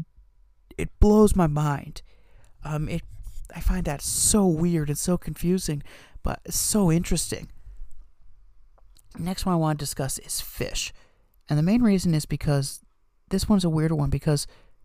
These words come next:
their popularity doesn't surprise me. In that, it rem-, they're kinda similar to, like, the Grateful Dead, how you have, and even their spin-off bands since then, you have fans traveling around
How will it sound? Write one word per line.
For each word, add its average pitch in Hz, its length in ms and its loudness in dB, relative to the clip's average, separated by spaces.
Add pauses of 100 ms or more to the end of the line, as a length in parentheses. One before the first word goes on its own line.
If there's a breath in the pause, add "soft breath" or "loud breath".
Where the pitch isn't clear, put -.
(480 soft breath)
their 240 200 2 (840)
popularity 202 760 2
doesn't 175 300 2
surprise - 600 -4
me. - 160 -6 (1160)
In 160 160 6
that, 147 260 2 (1900 soft breath)
it 196 120 -6
rem-, 226 180 2
they're 220 160 0
kinda 262 300 2
similar 208 320 2
to, - 120 -6
like, 165 140 0
the 160 80 -6
Grateful 156 300 2
Dead, 143 200 -2
how 147 100 -2
you 143 160 -2
have, 151 600 -4 (240)
and 165 100 -2
even 160 240 0
their 147 160 -2
spin-off 143 440 -2
bands 139 240 -4
since - 260 -10
then, 139 160 -6 (380 loud breath)
you 147 80 -2
have 147 100 -4
fans 147 300 -4
traveling 143 420 -6
around 139 320 -4